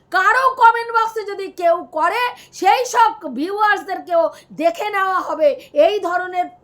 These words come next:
কথাবার্তা পর্যন্ত, ভয় পর্যন্ত ভিউয়ার্সদেরকে দেখানো হয়েছিল। সেই জায়গায় দাঁড়িয়ে মানুষ এদের ভিউজ দেবে, সেই ভিউজের পয়সায় এরা ফুর্তি ফার্তা করবে,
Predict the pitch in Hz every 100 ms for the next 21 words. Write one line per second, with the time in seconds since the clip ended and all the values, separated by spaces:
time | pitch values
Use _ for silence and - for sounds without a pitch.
0 | _ 285 285 320 339 330 330 339 294 269
1 | 311 294 302 285 - _ 190 247 403 427
2 | 403 339 339 330 269 330 339 302 302 294
3 | 302 254 254 302 294 269 294 285 233 220
4 | - _ - - 403 427 302 339 339 381
5 | 277 285 370 320 - - - - 214 302
6 | 392 466 539 - 302 370 466 453 320 480
7 | 508 403 370 233 - - - - - 440
8 | 554 494 392 466 494 466 508 508 - 403
9 | 415 415 480 494 494 403 453 480 480 403
10 | 480 523 466 - 427 - 466 453 453 349
11 | 254